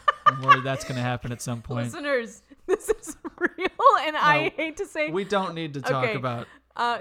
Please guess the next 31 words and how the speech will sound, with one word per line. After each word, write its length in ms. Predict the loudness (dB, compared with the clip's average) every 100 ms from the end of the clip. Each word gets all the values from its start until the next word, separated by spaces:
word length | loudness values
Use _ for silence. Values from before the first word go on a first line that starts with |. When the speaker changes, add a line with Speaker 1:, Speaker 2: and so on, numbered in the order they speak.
| -2
Speaker 2:
your 160 | -2
Speaker 1:
me. 60 | 0
Speaker 2:
hair 180 | -2 -2
is 180 | -4 -8
so 280 | -4 0 2
luscious. 460 | 0 -2 -6 -6
Everyone, 460 | -4 -2 0 -2 -2
if 180 | -4 -4
you 100 | -2
Speaker 1:
All 60 |
right, 120 | -2 -2
we 120 | -2
don't 160 | -2
need 140 | -4 -6
to 60 |
go 200 | -2 -2
into 220 | -2 -4 -4
my 180 | -4
hair, 260 | -2 -2 -2
but 160 | -2 -2
if 120 | -2
you 80 | -2
haven't 360 | 0 -2 -6
seen 180 | -6 -4
it, 220 | -4 -6
look 180 | -6 -4
it 80 | -4
up. 260 | -6 -8 -4
Speaker 2:
Look 180 | -2 0
it 100 |
Speaker 1:
Uh, 40 | 0